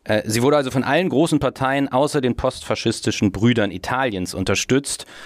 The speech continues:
und hat eine proeuropäische und reformorientierte politische Linie vertreten. Diese breite Unterstützung war für den parteilosen Draghi sehr wichtig. Er war ja selbst nicht vom Erfolg ins Amt gewählt worden, sondern nach dem Auseinanderfallen der Vorgängerregierung vom Staatspräsidenten berufen worden.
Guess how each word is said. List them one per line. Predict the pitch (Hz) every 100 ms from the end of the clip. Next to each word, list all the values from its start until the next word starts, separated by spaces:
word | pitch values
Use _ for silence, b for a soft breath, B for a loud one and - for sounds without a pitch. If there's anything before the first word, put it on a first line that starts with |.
| B B -
und | 107
hat | 110 110
eine | 113
proeuropäische | - 123 139 135 120 117 120 120 113 113
und | 101 98
reformorientierte | 104 - 113 113 95 90 82 82 92 80 85
politische | 82 90 85 87 -
Linie | 87 92 85
vertreten. | - - - 87 80 82 B B B B B B B _ -
Diese | 113
breite | 107 123 139
Unterstützung | 120 110 - 160 - 107 147 B B B B
war | 104 110
für | 117
den | 113
parteilosen | 113 101 - 143 127 101 101
Draghi | 95 98 113 107
sehr | 95 95 98
wichtig. | 131 - 104 - - -
Er | 90
war | 92
ja | 101
selbst | 101 110 -
nicht | 117 -
vom | 107 98
Erfolg | 95 - 104 139 - -
ins | 123 120
Amt | 127 127 -
gewählt | 117 120 127
worden, | 107 117 120 104
sondern | 107 107 107 101
nach | 104
dem | - 104
Auseinanderfallen | 101 104 98 107 104 95 - 98 - 104 101
der | 95
Vorgängerregierung | - 127 117 98 90 - - - - - 95 104 101 107 110
vom | 110 107
Staatspräsidenten | - 123 - - 80 78 80 80
berufen | 80 73 - 80
worden. | 73 69 60